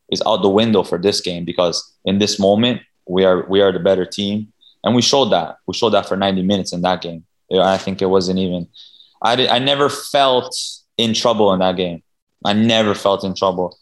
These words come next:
They had a couple of counterattacks, maybe one or two, like, half decent chances, but never in trouble. That we were very comfortable in that game, to be honest. And then the Mexico game was, that was a fight.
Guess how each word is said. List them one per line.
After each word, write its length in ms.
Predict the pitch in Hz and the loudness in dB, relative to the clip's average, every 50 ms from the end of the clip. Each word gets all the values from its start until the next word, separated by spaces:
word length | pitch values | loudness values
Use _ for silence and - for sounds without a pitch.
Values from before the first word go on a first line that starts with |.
| _ | _
They 80 | - 107 | -2 0
had 120 | 110 110 | 2 2
a 40 | 104 | 0
couple 240 | - - 117 113 123 | 0 -2 0 0 0
of 80 | 113 - | 0 0
counterattacks, 760 | 117 110 110 107 107 - 104 104 101 104 - - - _ _ _ _ - | 0 0 0 0 2 2 2 2 0 -2 -6 -12 -14 _ _ _ _ -8
maybe 240 | - 107 107 110 110 | -4 -2 0 2 2
one 340 | 107 101 101 101 101 104 104 | 2 2 2 2 2 0 -2
or 80 | 104 98 | -2 -4
two, 380 | - - - 104 104 104 101 | -6 -4 -2 0 0 0 2
like, 300 | 98 98 95 95 95 - - - _ _ _ _ _ _ _ _ _ _ _ _ - | 2 4 4 2 2 -2 -10 -20 _ _ _ _ _ _ _ _ _ _ _ _ -8
half 260 | - - - - - | -6 -6 -4 -4 -4
decent 300 | - 107 104 - 104 95 | -4 -4 -2 -2 -4 -4
chances, 380 | - 101 101 104 - 107 95 95 | -2 -2 -2 -2 -2 -6 -6 -2
but 300 | - 95 92 87 - - _ _ _ _ _ _ _ - | 0 0 0 -2 -4 -10 _ _ _ _ _ _ _ -6
never 320 | - 120 139 147 143 143 139 | -2 0 2 2 4 4 2
in 100 | 131 120 | 2 2
trouble. 340 | - 127 117 113 113 110 | 0 0 2 4 4 2
That 200 | 101 104 98 92 | 4 4 4 4
we 120 | 107 123 123 | 4 4 4
were 140 | 117 113 101 | 4 4 4
very 220 | 117 123 120 113 | 4 4 4 2
comfortable 460 | 113 - 107 104 - - 95 101 101 | 2 -2 -4 -6 -6 -6 -2 0 0
in 80 | 95 90 | 0 0
that 140 | 90 92 87 | -4 -6 -4
game, 220 | 95 95 92 90 _ - | -4 -6 -6 -8 _ -10
to 100 | - 92 | -8 -2
be 100 | 92 92 | 0 0
honest. 480 | 90 92 90 92 90 87 - - _ _ _ _ _ _ _ _ _ _ _ _ _ _ _ _ - | 0 0 0 -2 -6 -8 -10 -16 _ _ _ _ _ _ _ _ _ _ _ _ _ _ _ _ -4
And 120 | - 117 127 | -2 0 2
then 100 | 127 127 | 2 2
the 100 | 127 127 | 2 2
Mexico 420 | 151 151 - 160 139 - 139 127 | 0 0 -2 -2 -2 0 0 0
game 280 | 123 120 123 123 120 117 | 2 2 2 2 2 2
was, 500 | 120 117 110 107 107 - - - - - - | 2 0 0 -2 -4 -4 -4 -6 -6 -4 -2
that 80 | 104 | 0
was 140 | 117 131 117 | 0 0 0
a 40 | 110 | -2
fight. 440 | - - - 147 156 143 98 80 | -4 -2 0 2 2 2 0 -2